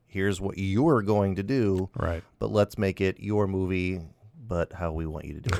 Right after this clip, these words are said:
Speaker 1: it."
Speaker 2: <laughs> Your movie with quotation marks. Um, now,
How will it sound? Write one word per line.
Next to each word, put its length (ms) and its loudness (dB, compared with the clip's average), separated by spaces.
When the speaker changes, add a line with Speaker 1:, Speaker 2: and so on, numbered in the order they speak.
Speaker 1:
it." 380 10
Speaker 2:
<laughs> 140 -10
Your 400 10
movie 420 8
with 400 6
quotation 800 2
marks. 540 -12
Um, 640 4
now, 600 4